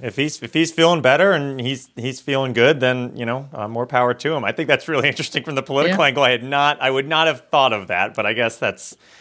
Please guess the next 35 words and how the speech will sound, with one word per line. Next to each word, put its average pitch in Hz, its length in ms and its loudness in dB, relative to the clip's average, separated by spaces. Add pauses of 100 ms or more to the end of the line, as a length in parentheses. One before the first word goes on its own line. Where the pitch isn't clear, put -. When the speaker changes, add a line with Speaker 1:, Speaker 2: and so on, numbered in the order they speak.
Speaker 1:
what 120 180 2
Twitter's 107 400 2
Speaker 2:
<laughs> - 80 4
Speaker 1:
for. 98 340 -2
Speaker 2:
That's 120 240 -6
whatever. 135 340 -2 (720)
Yeah, 143 380 0
but, 262 260 2
you 392 100 -2
know, 151 160 2
and 175 220 -2
he, 202 320 0 (200)
you 180 100 0
know, 160 160 2
he 160 140 -4
said 139 180 -4
that 131 120 -2
his 135 180 -2
routine, 156 580 -2 (400)
uh, 113 320 0 (240)
was 120 240 -4
just - 420 -6
kinda 143 240 -2
doing 127 300 0
something 135 520 0
for 117 180 -8
half 117 260 -2
an 117 80 -4
hour, 113 400 -4
five, 110 340 -8
six - 220 -8
days 107 220 -6
a 107 60 -8
week. 101 400 -8 (260)
He 110 160 -2